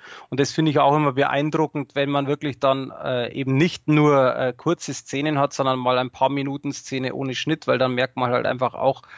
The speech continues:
wie gut dann die Choreografie und alles drumherum war. Ist ja nicht bei jedem Film gleich, aber da ist es etwas, was man auch in meinen Augen erwähnen kann. Zur Veröffentlichung selbst, äh, es ist ein Mediabook, die Blu-ray selber ist im Endeffekt gut.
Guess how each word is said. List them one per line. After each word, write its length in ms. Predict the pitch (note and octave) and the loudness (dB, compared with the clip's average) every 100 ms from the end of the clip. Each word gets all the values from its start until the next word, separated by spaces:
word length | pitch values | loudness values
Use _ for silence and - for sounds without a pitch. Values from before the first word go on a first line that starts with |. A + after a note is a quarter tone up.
| - - - | -20 -16 -8
wie 100 | C3 | -6
gut 240 | D3 D3 | -4 0
dann 140 | C#3+ | 2
die 100 | C3 | 2
Choreografie 760 | B2 C#3 C3+ B2+ B2+ B2+ - D3 | 0 0 2 0 0 -2 0 0
und 120 | C#3 | 2
alles 320 | B2 C3 B2 - C#3+ | 0 0 -2 -8 -6
drumherum 520 | C#3+ C3 B2 B2 A#2 | -2 0 0 0 2
war. 320 | A2 A2+ A2 _ _ _ - - - | 4 4 2 _ _ _ -20 -20 -14
Ist 160 | D3 | -4
ja 80 | C#3 | -2
nicht 160 | C3+ - | -2 -2
bei 80 | |
jedem 220 | B2+ B2+ A#2 | -2 -2 -4
Film 180 | B2+ | -6
gleich, 380 | A#2+ A#2 B2 D3 | -4 0 0 0
aber 180 | C3+ B2 | 0 0
da 280 | B2 B2+ C#3 | 2 4 2
ist 200 | C#3 B2+ | -2 -10
es 200 | C3 - | -12 -12
etwas, 460 | - - C3+ C3 | -10 -8 -6 -8
was 240 | A#2+ B2 B2 | -6 -6 -4
man 200 | B2+ B2+ | -4 -2
auch 180 | A#2 - | -2 -4
in 160 | C3 | -4
meinen 240 | A#2+ B2 A#2+ | -2 0 0
Augen 220 | A#2+ A#2+ | 0 0
erwähnen 420 | A2 A2+ B2+ B2+ | -2 -2 -2 -4
kann. 240 | - - - _ - - - - - - - _ - | -8 -12 -14 _ -20 -20 -20 -20 -20 -20 -20 _ -2
Zur 160 | E3+ | 2
Veröffentlichung 680 | D3 E3 F3 G#3 F3+ E3 C#3+ | 4 2 2 2 2 4 2
selbst, 500 | A#2+ E3+ - - - | 2 2 0 -8 -6
äh, 340 | D#3 E3 E3 | -2 0 0
es 300 | D#3+ - - | -4 -12 -12
ist 240 | D#3+ - - | -12 -12 -10
ein 160 | C#3 | -4
Mediabook, 600 | C3+ F3+ G3+ - G3 - | 0 2 2 2 -2 -2
die 120 | E3+ | -8
Blu-ray 380 | C#3 D3+ F#3 E3+ | -6 0 4 4
selber 420 | A#2+ C#3 F3+ F#3+ | 4 4 4 4
ist 220 | E3+ D#3 E3+ | 2 -2 -4
im 140 | D3 | -4
Endeffekt 760 | C#3 D#3 D#3 - D3 - - | -2 -2 -2 -2 -2 -6 -12
gut. 440 | - D#3 C#4+ - | -4 -2 -2 -4